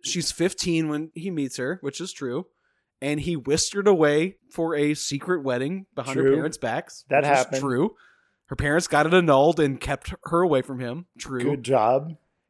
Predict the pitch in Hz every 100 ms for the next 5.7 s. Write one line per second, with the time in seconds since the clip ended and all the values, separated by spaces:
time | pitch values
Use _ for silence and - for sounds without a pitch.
0 | - 214 226 240 233 208 _ _ _ 247
1 | 170 202 196 196 156 196 226 240 - 226
2 | 208 208 185 170 190 196 170 151 147 123
3 | 156 165 165 160 156 151 147 147 - _
4 | _ _ _ 170 185 190 170 151 139 -
5 | 156 143 147 147 139 -